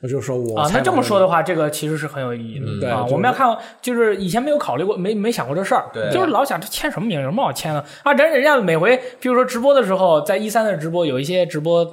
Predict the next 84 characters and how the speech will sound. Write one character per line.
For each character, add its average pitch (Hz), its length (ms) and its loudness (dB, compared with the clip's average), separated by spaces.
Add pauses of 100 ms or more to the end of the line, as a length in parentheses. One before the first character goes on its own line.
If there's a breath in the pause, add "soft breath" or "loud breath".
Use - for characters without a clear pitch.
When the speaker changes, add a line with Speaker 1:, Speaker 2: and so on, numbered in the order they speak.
Speaker 2:
大 156 140 0
佬 123 180 -2
就 127 100 -8
是 135 140 -6
镜 160 220 -8
头 143 80 -2
里 147 80 -4
面 135 80 -4
出 151 120 -8
现 143 120 -6
原 131 100 -2
田 139 100 -2
圣 139 140 -6
宏 120 140 -6
了， - 80 -4
就 160 80 -6
赶 - 120 -2
紧 208 100 -2
跟 180 80 0
我 165 100 0
说 156 160 -2 (220 loud breath)
：“原 294 100 2
田 370 100 4
圣 359 100 0
宏 349 80 0
在 349 120 2
哪 240 100 0
儿 208 60 0
呢？ 294 100 2
快 302 140 -2
去 294 80 -6
找 208 120 -2
他。” 233 140 0 (300 loud breath)
我 160 80 -6
说 233 100 -4
：“找， 214 140 -6
我 156 120 -4
找 170 120 -6
他 151 80 -4
干 190 100 -6
嘛 135 180 -6
呀？ 185 140 -4
我 175 80 -6
没 151 140 -6
必 190 100 -8
要 214 180 -4
啊。” 131 220 -4
就 135 100 -12
是 139 160 -8 (560)
我 156 60 0
们 185 100 -2
俩 180 140 0
的 160 60 -2
生 185 200 -4
活 175 120 0
永 160 100 -2
远 175 120 0
不 143 60 -6
可 131 80 -8
能 131 100 -6
相 131 200 -8
交。 123 180 -4
他， 185 280 -4
我 147 200 -2
最 240 120 -2
喜 - 120 -8
欢 143 160 -6
的 170 80 -4
是 170 60 -12
他 185 100 -6
的 170 80 -6
游 127 140 -6
戏。 - 400 -8
Speaker 3:
哎。 - 60 -20
对， 120 260 2
这 254 160 4
个 170 100 4
是 131 280 0
一 107 80 -4
个 110 100 -2
事 113 100 -4
儿。 98 200 0
然 131 160 2
后 175 280 4